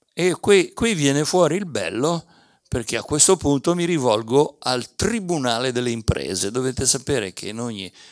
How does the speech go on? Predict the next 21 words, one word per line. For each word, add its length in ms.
distretto 600
giudiziario 680
esiste 340
anche 240
il 220
giudice 600
delle 180
imprese. 600
Mi 100
rivolgo 460
a 40
lui 220
segnalando 840
che 380
la 200
società 600
Dicembre 800
risulta 1120
avere 680
tre 240
soci. 680